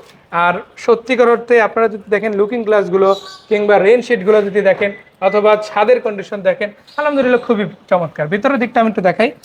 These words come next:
দেখেন অরিজিনাল সিট সহ পেয়ে যাচ্ছেন। যেটা বলেছিলাম যে আপনারা যারা একটা প্রিমিয়াম ফিলের গাড়ি নিতে চান, অনেকেই দেখা গেছে পার্সোনাল ইউজ করার জন্য একটা ভালো গাড়ি খুঁজেন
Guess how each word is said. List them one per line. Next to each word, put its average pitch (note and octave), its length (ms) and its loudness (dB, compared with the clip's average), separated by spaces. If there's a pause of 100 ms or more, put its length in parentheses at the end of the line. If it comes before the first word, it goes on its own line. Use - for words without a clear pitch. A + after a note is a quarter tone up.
(220)
দেখেন G3 200 2
অরিজিনাল G#3+ 360 2
সিট B3 240 -2
সহ A#3+ 180 0
পেয়ে G3+ 220 -4
যাচ্ছেন। B3 260 -2 (340)
যেটা A#3 180 2
বলেছিলাম G3+ 520 2
যে G3 220 2 (280)
আপনারা A3 420 2
যারা G3 240 4
একটা G3+ 160 0
প্রিমিয়াম A#3 400 0
ফিলের A3 240 0
গাড়ি F#3+ 180 4
নিতে F#3 180 -4
চান, F3+ 160 0
অনেকেই B3+ 440 0
দেখা G#3+ 240 -2
গেছে A3+ 220 0
পার্সোনাল A3+ 400 0
ইউজ A3 180 4
করার A3 220 2
জন্য A3 200 2
একটা G#3+ 120 0
ভালো G3+ 240 2
গাড়ি G#3+ 180 2
খুঁজেন G#3 300 0